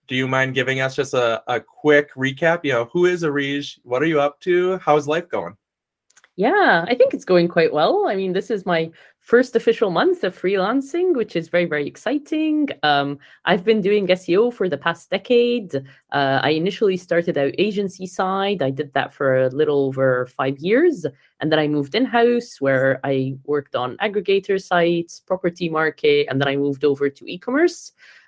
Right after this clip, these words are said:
Speaker 2: Um, and then, yeah, last year, uh, I was on maternity leave and I was like, "You know what? That's it. I really wanna do my own thing." Um, and other than, you know, my day-to-day S E O,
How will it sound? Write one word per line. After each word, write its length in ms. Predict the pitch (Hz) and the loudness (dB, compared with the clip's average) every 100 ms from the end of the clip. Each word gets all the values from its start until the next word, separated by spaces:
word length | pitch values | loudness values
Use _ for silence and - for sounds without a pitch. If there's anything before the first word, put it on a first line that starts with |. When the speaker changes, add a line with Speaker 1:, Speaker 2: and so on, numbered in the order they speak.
| - | 0
Speaker 2:
Um, 400 | 156 156 151 143 - | 2 2 0 -6 -2
and 100 | 185 | 0
then, 120 | 208 | 2
yeah, 440 | 208 311 220 147 143 | 4 4 4 2 2
last 380 | 175 190 - | -2 -4 -8
year, 440 | 151 170 214 247 214 | -2 2 2 0 -2
uh, 380 | 170 160 151 151 _ _ _ - | -2 -2 -2 -4 _ _ _ 0
I 100 | 170 | 2
was 160 | 175 175 | 4 2
on 220 | 170 175 | 0 -2
maternity 500 | 156 156 175 180 185 | -2 -2 -2 -2 -4
leave 380 | 208 220 233 185 | -4 -4 -4 -4
and 100 | 165 | -2
I 100 | 156 | -2
was 180 | 151 | -2
like, 220 | 156 151 - | -2 -4 -2
"You 40 | |
know 140 | 180 202 | -2 0
what? 200 | 226 220 | 0 2
That's 260 | 214 - | 0 2
it. 160 | 277 247 160 | 2 2 2
I 240 | 165 160 | 0 -2
really 240 | 156 175 175 | -2 0 2
wanna 160 | 180 | 0
do 140 | 175 175 | 0 -2
my 160 | 147 | -2
own 180 | 156 151 | -2 -2
thing." 520 | - 135 202 302 269 160 - _ _ _ - | -4 -2 2 2 2 0 -6 _ _ _ -2
Um, 540 | 143 139 139 131 - _ _ _ _ - | 2 2 0 -6 -8 _ _ _ _ -2
and 260 | 160 156 147 - 185 196 | 0 0 -4 -12 -2 2
other 220 | 202 196 | 4 6
than, 380 | 180 175 165 165 | 4 4 0 0
you 80 | |
know, 140 | 165 175 | 2 2
my 140 | 156 | 0
day-to-day 500 | 147 175 175 165 160 | 0 -2 -2 -2 -2
S 220 | 156 - | -4 -4
E 120 | 147 160 | 0 2
O, 400 | 180 202 214 | 2 2 0